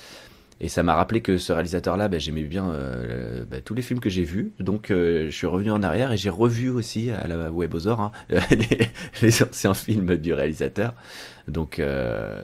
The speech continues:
je voulais vous les reconseiller, vous en parler très rapidement.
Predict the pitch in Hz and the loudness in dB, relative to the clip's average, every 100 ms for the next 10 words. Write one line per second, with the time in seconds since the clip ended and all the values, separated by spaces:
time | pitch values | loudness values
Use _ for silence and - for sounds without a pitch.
0 | - 73 71 76 76 76 69 64 58 57 | -10 -10 -6 -4 -4 -4 -4 -2 -4 -6
1 | - 104 104 104 - 98 90 92 80 80 | -4 -4 0 -2 0 -2 0 0 -2 -6
2 | 69 82 80 82 - 73 80 - 78 69 | -6 -4 -4 -6 -8 -6 -8 -8 -8 -8
3 | 69 60 | -10 -12